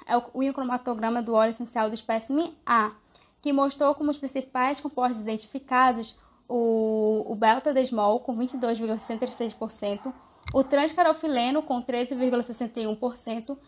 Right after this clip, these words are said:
gamadesmol, com doze vírgula oitenta e sete por cento e bunesol,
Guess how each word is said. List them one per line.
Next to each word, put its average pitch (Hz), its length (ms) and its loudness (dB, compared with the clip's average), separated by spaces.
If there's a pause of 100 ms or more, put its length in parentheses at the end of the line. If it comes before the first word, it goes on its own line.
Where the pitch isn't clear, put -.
(320)
gamadesmol, 269 800 4
com 254 180 -4
doze 247 340 2
vírgula 254 300 0
oitenta 233 240 -6
e 226 40 -6
sete 220 220 -6
por 262 160 -4
cento 240 340 -4 (120)
e 262 80 -4
bunesol, 285 560 0